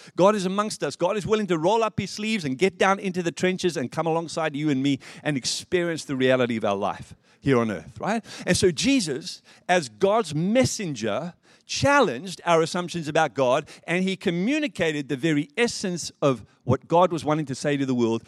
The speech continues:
which was simply this, that God so loved everybody in the world that he would do everything in his power to make sure that people had the opportunity to be brought back into a right, loving relationship with the God who made them and gave them life, right?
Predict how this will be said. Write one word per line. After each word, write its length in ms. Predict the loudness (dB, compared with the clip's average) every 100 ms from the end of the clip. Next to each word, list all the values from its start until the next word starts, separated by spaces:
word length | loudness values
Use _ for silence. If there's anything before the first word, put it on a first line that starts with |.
| -6
which 140 | -6
was 120 | -4 -2
simply 300 | -2 0 -2
this, 260 | -2 -6 -14 -14
that 180 | -12 -6
God 260 | 0 2 2
so 180 | 0 2
loved 480 | 4 4 2 0 _ -8
everybody 520 | -4 -2 0 0 0
in 160 | -4 -2
the 80 | 2
world 340 | 4 4 0 -14 _ _ _ -20 0
that 160 | 2
he 140 | 2 4
would 160 | 4
do 180 | 4 0 2
everything 540 | 0 0 -4 -2 -2
in 220 | 0 -2
his 220 | -2 -4 -4
power 540 | -6 -2 0 -2 -8 _ _ _ -6
to 100 | -2
make 200 | 0 0
sure 240 | 0 2
that 220 | 2 0
people 300 | -2 -2 -2
had 180 | 0 0
the 160 | 0 0
opportunity 680 | 0 -2 -2 0 0 0 0
to 80 | 2
be 120 | 4
brought 380 | 4 4 2 -4
back 220 | -4 -4
into 280 | -6 0 2
a 60 | 2
right, 340 | 2 0 -2 -6
loving 460 | -2 0 -2 0 2
relationship 640 | 4 2 -2 -6 -2 -2
with 80 | -2
the 80 | -4
God 320 | 2 4 4
who 100 | 2
made 300 | 0 0 0
them 200 | 0 -2 -4 -14 -8
and 200 | -8 -4
gave 280 | -2 -2
them 200 | -4 -4
life, 360 | -4 -6 -8 -14
right? 280 | -4 -2 -2